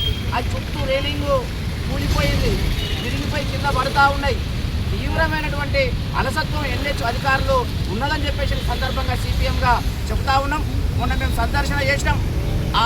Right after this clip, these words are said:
బ్రిడ్జి అత్యంత ప్రమాదకరమైన అంచులో ఉన్నది. ఇవాళ రాగి చెట్లు మొలిచినాయి, అప్పుడప్పుడు కొట్టేస్తాను కొమ్మలు మాత్రమే. దాని కూకటి వేర్లు అట్టే ఉండడం ద్వారా ఇవాళ మరి ఆ కూకటి వేర్లు దొడ్డుగా అయ్యి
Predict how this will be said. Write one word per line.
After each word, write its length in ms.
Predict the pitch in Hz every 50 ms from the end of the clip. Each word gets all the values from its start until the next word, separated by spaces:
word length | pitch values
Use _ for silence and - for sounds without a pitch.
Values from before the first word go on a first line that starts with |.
| 240 233 196
బ్రిడ్జి 300 | 220 247 - - 285 269 262 - 294
అత్యంత 380 | 294 269 - 277 285 277 - 277 262 233 214 - - - -
ప్రమాదకరమైన 760 | - 202 226 254 269 294 285 285 285 285 285 285 269 262 277 262 240 240
అంచులో 280 | 254 - - 294 294 294 269 240
ఉన్నది. 240 | - 196 202 - - - - - - - - - -
ఇవాళ 160 | 247 247 247 247 226 226
రాగి 240 | 220 262 277 - - -
చెట్లు 300 | 247 - - - 147 294 285 277 - - - - - -
మొలిచినాయి, 420 | - - - - 285 302 294 269 262 277 - - - - - 220
అప్పుడప్పుడు 440 | 220 - 269 285 285 277 285 - 285 277 240
కొట్టేస్తాను 640 | 254 - - - 302 285 269 311 302 294 - 294 - - - - - - - - - - - - -
కొమ్మలు 340 | 254 254 269 294 294 294 269 277 277
మాత్రమే. 360 | 277 269 277 277 285 294 269 269 - - - - - -
దాని 160 | 320 320 - - -
కూకటి 300 | - - - 302 294 294 294
వేర్లు 200 | 302 302 - - - 233
అట్టే 240 | - - 285 294 294 269
ఉండడం 280 | 277 277 285 277 294 294 -
ద్వారా 260 | 285 285 277 294 302 302 277 - - - - - - -
ఇవాళ 220 | 269 269 277 277 262 247 240
మరి 140 | 247 277 277 269
ఆ 20 | 262 - -
కూకటి 280 | - - - - - - 277
వేర్లు 240 | - 302 - 539 480 440 - - - - - -
దొడ్డుగా 360 | 453 466 440 - - 294 285 277
అయ్యి 220 | 277 - - 302